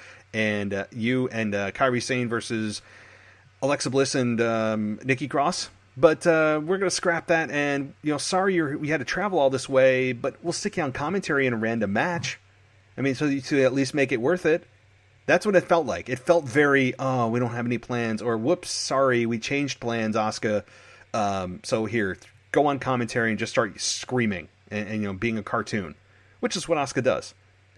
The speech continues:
She is a living, walking, breathing cartoon. And I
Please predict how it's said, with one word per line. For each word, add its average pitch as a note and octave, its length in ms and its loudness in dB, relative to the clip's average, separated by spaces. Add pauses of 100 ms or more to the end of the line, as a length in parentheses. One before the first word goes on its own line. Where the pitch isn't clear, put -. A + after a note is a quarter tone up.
She F3 300 0
is C3+ 160 0
a B2+ 140 0
living, D3+ 480 2
walking, C3 400 -2
breathing C3 460 0
cartoon. G#2+ 520 -6 (880)
And A#2+ 180 -6
I A#2+ 120 -2